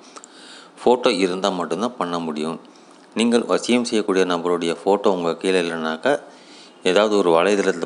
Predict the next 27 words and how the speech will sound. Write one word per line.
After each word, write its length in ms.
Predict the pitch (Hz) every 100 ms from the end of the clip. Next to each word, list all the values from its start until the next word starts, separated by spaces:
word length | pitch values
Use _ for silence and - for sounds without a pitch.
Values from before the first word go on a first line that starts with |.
| -
போய் 120 | 90
பாருங்க, 440 | - 85 87 85
எங்கேயாவது 460 | 82 85 82 87 92
அவங்க 240 | 85 80 -
photo 260 | 90 87 85
இருக்கா 240 | 82 87
பாருங்க. 560 | - 82 80 82 104 - - - -
இருந்தா 340 | 90 87 90
எடுக்க 400 | 95 85 87 -
முடிஞ்சா 420 | 87 85 82 87
எடுங்க, 400 | 80 80 85 117 -
இல்லைன்னா 500 | 85 85 85 123 147 - - - - - -
விட்டுருங்க. 500 | 92 - 95 95 110
இந்த 200 | 87 82
முறையை 320 | 82 85 98
நீங்க 200 | 98 87
பயன்படுத்த 560 | 87 82 87 82 - 78
வேண்டாம். 400 | 73 69 - - - - - - - -
Photo 260 | 117 117
கண்டிப்பா 420 | - 92 90 92
வேணும், 280 | 87 85 82
ரெண்டு 240 | 80 78 78
பேருடைய 380 | 82 80 80 78
ஃபோட்டோவும் 320 | 90 90 90
கண்டிப்பா 420 | 87 78 78 85
வேணும். 460 | 78 73 78 120 147 - - - - - - -
நாங்க 320 | 110 117